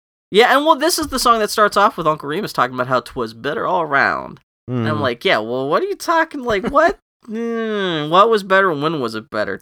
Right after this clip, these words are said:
Speaker 1: Jesus
Speaker 2: can't remember
Speaker 1: Christ.
Speaker 2: who said it, but I think it might have been Toby says, "You tell the best stories in the whole United States of Georgia."
Speaker 1: Which I thought that was funny.
Speaker 2: I did
Speaker 1: I
Speaker 2: like
Speaker 1: laughed
Speaker 2: that
Speaker 1: at
Speaker 2: line.
Speaker 1: that,
Speaker 2: No, I
Speaker 1: yeah.
Speaker 2: like that line.
Speaker 1: Uh,
Speaker 2: Um,
Speaker 1: I like Toby. Where's Toby's goddamn movie?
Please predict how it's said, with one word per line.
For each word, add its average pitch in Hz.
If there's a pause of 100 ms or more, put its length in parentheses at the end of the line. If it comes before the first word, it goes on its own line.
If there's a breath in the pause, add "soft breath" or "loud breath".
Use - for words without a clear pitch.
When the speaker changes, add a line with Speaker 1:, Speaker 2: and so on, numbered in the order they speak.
(120)
Speaker 1:
Jesus -
Speaker 2:
can't 302
remember 269
Speaker 1:
Christ. 208
Speaker 2:
who 170
said 139
it, 123
but 113
I 113
think 208
it -
might 120
have 107
been 104
Toby 110
says, 107 (420 loud breath)
"You 277
tell 330
the 247
best 285
stories 330
in 247
the 202
whole 330
United 285
States 392 (120)
of 359
Georgia." 160
Speaker 1:
Which -
I 349
thought 269
that 156
was 127
funny. 135
Speaker 2:
I 143
did 139
Speaker 1:
I 190
Speaker 2:
like 151
Speaker 1:
laughed -
Speaker 2:
that 135
Speaker 1:
at 117
Speaker 2:
line. 117
Speaker 1:
that, 113
Speaker 2:
No, 117
I 113
Speaker 1:
yeah. 110
Speaker 2:
like 110
that 113
line. 104 (420 soft breath)
Speaker 1:
Uh, 151
Speaker 2:
Um, 117 (100)
Speaker 1:
I 320
like 240
Toby. 135
Where's 226
Toby's 147
goddamn 113
movie? 110